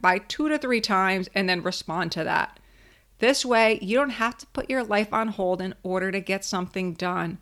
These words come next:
You'll also be less stressed, and that's always a win-win.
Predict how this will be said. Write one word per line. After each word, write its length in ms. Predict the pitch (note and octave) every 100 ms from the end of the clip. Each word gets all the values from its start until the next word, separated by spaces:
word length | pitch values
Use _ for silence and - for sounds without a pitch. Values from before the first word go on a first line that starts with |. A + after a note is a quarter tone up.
| _ - _ -
You'll 200 | G3 -
also 400 | G3 G3+ G3+ A3
be 240 | G#3+ A#3 G#3+
less 320 | F3 F3+ A#3
stressed, 600 | - G#3+ G3 F#3+ G#3 -
and 180 | F3+ F3
that's 220 | E3 E3 -
always 420 | G3 F3+ G3 G3 -
a 160 | G#3+
win-win. 1040 | G#3+ D#3+ E3+ E3+ F3 - D#3 D3 - C3+